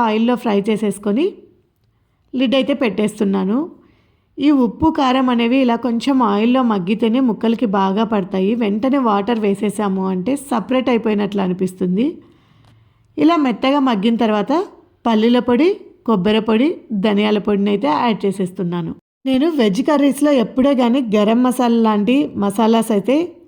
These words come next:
యూజ్ చేయను. ధనియాల పొడి ప్రిపేర్ చేసుకునేటప్పుడే అందులో కొంచెం లవంగాలు, చెక్క యాడ్ చేసేసుకొని మిక్సీ వేసుకుంటా కాబట్టి మంచిగా, అంటే మసాలా ఫ్లేవర్ అనేది తెలుస్తుంది. ఇలా మసాలాస్ని కూడా కొంచెం ఆయిల్లో అలా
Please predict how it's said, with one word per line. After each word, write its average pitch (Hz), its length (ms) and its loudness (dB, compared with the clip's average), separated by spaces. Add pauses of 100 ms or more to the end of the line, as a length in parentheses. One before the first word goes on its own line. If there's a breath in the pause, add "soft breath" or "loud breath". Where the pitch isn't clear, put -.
(240)
యూజ్ 247 260 4
చేయను. 202 400 2 (880 soft breath)
ధనియాల 254 380 2
పొడి 285 220 2
ప్రిపేర్ 247 340 0
చేసుకునేటప్పుడే 220 800 0
అందులో 226 340 2
కొంచెం 226 260 0 (140)
లవంగాలు, 220 480 2 (140)
చెక్క 202 200 -4 (140)
యాడ్ 208 260 0
చేసేసుకొని 214 560 0
మిక్సీ 202 360 0
వేసుకుంటా 202 560 0
కాబట్టి 185 380 -2 (840 soft breath)
మంచిగా, 269 500 2 (100)
అంటే 247 200 0 (100)
మసాలా 247 420 2
ఫ్లేవర్ 233 340 2
అనేది 220 220 0 (100)
తెలుస్తుంది. 202 600 0 (1120 soft breath)
ఇలా 302 120 2 (100)
మసాలాస్ని 262 640 0
కూడా 262 140 2 (100)
కొంచెం 269 340 0 (140)
ఆయిల్లో 226 380 2
అలా 214 120 0